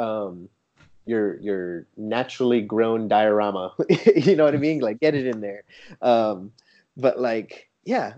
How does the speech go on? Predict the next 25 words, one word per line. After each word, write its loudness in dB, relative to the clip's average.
I 2
don't 4
know. 4
That's 0
my 0
biggest -2
thing, -10
'cause -12
I 4
just -6
know -2
that 2
was -2
one -6
of -12
my -14
kinda, -6
like, -4
um, -2
things. -4
Like, 0
when 0
I -2
first -2
started, 2